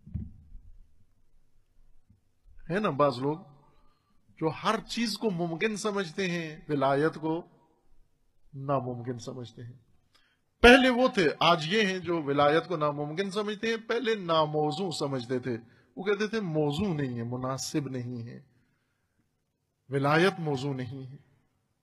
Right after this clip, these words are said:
دوسرا، متبادل نظام پیش کرو، چونکہ متبادل نظام میں گنجائش ہے، اس میں گنجائش نہیں ہے۔ یہ ایسا نظام ہے،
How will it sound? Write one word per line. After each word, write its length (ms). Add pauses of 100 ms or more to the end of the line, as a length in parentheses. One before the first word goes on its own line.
دوسرا، 460
متبادل 680
نظام 440 (720)
پیش 240
کرو، 240 (840)
چونکہ 220
متبادل 680
نظام 400
میں 100 (120)
گنجائش 640
ہے، 220 (640)
اس 220
میں 80
گنجائش 600
نہیں 340
ہے۔ 100 (4000)
یہ 180
ایسا 220
نظام 420
ہے، 140